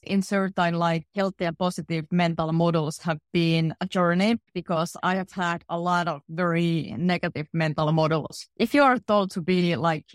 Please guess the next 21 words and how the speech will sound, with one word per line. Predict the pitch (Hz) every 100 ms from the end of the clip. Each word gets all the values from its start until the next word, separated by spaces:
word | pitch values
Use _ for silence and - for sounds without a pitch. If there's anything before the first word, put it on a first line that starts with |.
| -
wrong | 185 185 180 156 147 -
type | 214 175 156 185 - - -
for | 180 160
your | 160 160
home | 160 175 156 135 _
childhood, | - 165 170 156 202 226 247 - -
it | 180 -
leaves | 190 175 175 160 - - - -
a |
lot | 180 175 170
of, | 156 147 -
like, | 165 156 139 143 -
very, | 160 156 180 175
very | 156 160 151
negative | 143 143 - 147
mental | 151 151 - -
models. | 135 147 131 - - _
So | - 190
I | - 185 196 -
had | - 208 202 -
to | 196 180 180